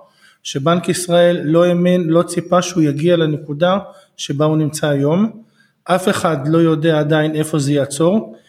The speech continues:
כי האינפלציה ממשיכה להתרומם, במיוחד בארץ. בעולם האינפלציה התמתנה, נעצרה בירידה. אצלנו בארץ האינפלציה ממשיכה לעלות. שני המדדים האחרונים הם אפס נקודה חמש.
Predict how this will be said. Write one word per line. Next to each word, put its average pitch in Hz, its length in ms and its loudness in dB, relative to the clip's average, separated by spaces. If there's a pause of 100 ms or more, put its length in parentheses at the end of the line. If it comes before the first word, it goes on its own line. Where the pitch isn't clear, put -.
(180)
כי - 100 -6
האינפלציה 165 520 0
ממשיכה 156 460 -2
להתרומם, 156 640 2
במיוחד 143 540 -2
בארץ. 156 640 -2 (440)
בעולם 156 480 2
האינפלציה 165 540 -2
התמתנה, 156 680 -2
נעצרה 156 640 0
בירידה. 147 680 0 (500)
אצלנו 175 420 0
בארץ 175 380 0
האינפלציה 160 480 -2
ממשיכה 143 400 -6
לעלות. 147 560 0 (520)
שני 165 260 0
המדדים 165 580 2
האחרונים 147 800 2
הם 139 240 0
אפס 151 280 -6
נקודה 147 320 -2
חמש. 165 720 -2